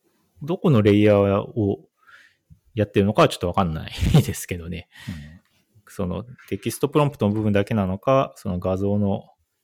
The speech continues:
Speaker 1: 生成する部分にも入れてるのか、ちょっとわかんないですけれども、まあ、そういう感じですね。す-、なんですよ。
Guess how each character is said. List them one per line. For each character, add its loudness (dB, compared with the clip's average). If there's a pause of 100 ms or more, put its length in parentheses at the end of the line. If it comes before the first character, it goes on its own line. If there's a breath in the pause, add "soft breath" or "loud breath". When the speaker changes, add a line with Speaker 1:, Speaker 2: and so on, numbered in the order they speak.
(140)
Speaker 1:
生 -2
成 -2
す -4
る 2
部 0
分 -6
に -8
も -16
入 -6
れ -4
て -6
る -6
の -10
か、 -14
ち -10
ょ -14
っ -12
と -4
わ -4
か -4
ん -4
な -8
い -12
で -16
す -20
け -16
れ -12
ど -8
も、 -6 (1800 soft breath)
ま 0
あ、 2
そ 0
う 0
い 0
う -2
感 -6
じ -6
で -6
す -8
ね。 -16 (3250 loud breath)
す-、 -6
な 4
ん -4
で -4
す -6
よ。 -16